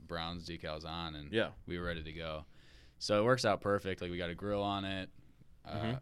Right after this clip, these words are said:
Speaker 1: small generator, cook crock pot food, anything like that, and
Speaker 2: Yeah.
Speaker 1: it just works out so easy.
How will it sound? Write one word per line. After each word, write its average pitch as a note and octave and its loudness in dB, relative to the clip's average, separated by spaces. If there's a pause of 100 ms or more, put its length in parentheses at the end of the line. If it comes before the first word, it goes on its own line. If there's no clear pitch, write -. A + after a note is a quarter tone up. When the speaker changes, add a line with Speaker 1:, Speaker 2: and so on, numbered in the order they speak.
(120)
Speaker 1:
small G2+ 0
generator, G2 0 (280)
cook F2+ -6
crock F2 -2
pot F2+ -2
food, E2+ -6
anything F2 -8
like D#2+ -10
that, D#2+ -4
and F#2 0
Speaker 2:
Yeah. F2 -4
Speaker 1:
it D2+ -8
just - -8
works D#2+ -10
out D#2 -6
so D#2+ -8
easy. D#2 -10